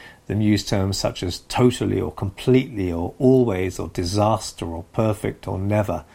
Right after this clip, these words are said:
and so forth. Once we calm clients down, their thinking will tend to become more moderate naturally. But we can also ask questions that require more nuanced thinking. So rather than,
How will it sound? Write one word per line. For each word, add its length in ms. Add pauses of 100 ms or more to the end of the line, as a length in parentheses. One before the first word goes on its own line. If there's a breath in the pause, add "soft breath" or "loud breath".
(220 soft breath)
and 140
so 180
forth. 400 (560 loud breath)
Once 320
we 140
calm 340
clients 540 (240)
down, 480 (400 loud breath)
their 160
thinking 360
will 120
tend 320
to 80
become 380
more 260
moderate 480
naturally. 560 (480 loud breath)
But 100
we 120
can 120
also 380
ask 200
questions 440
that 100
require 400
more 220
nuanced 460
thinking. 460 (580 loud breath)
So 180
rather 340
than, 260